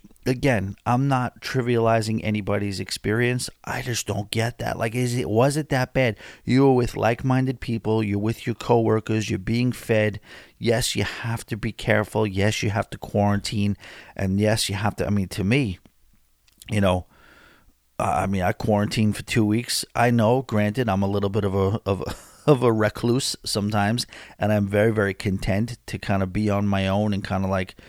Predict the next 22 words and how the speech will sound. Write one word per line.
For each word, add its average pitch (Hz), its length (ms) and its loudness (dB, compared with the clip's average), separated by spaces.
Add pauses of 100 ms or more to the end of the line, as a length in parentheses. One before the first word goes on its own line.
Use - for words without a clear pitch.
(280)
you 107 100 2
know, 101 120 4
for 98 180 0
an 95 60 2
extended 98 480 0
period 95 240 4
of 92 80 -4
time. 98 320 2
I, 92 80 2
I'm, 95 240 -2
I'm 95 260 -2 (100)
kinda 101 220 2
built 104 400 0 (140)
like 107 260 2
that 131 320 2
a - 80 -2
little 127 220 2
bit. 135 160 4
I 107 100 2
can 92 220 -2
do 98 180 0
that, 131 380 0